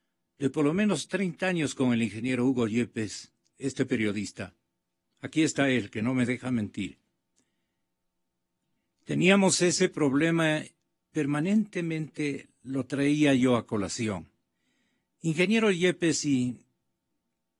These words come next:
y cuándo se produce lo que habíamos conversado? Son tiempos de la naturaleza muy distintos al reloj convencional nuestro. Allí se calcula en años. Ustedes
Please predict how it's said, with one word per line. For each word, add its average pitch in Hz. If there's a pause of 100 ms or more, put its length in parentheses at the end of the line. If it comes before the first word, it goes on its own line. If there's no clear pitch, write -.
y 147
cuándo 202
se 160
produce 143
lo 135
que 113
habíamos 123
conversado? 104 (1400)
Son 233
tiempos 233
de 143
la 139
naturaleza 127 (140)
muy 220
distintos 160
al 120
reloj 127 (300)
convencional 120
nuestro. 131 (1200)
Allí 143
se 156
calcula 135
en 117
años. 147
Ustedes 202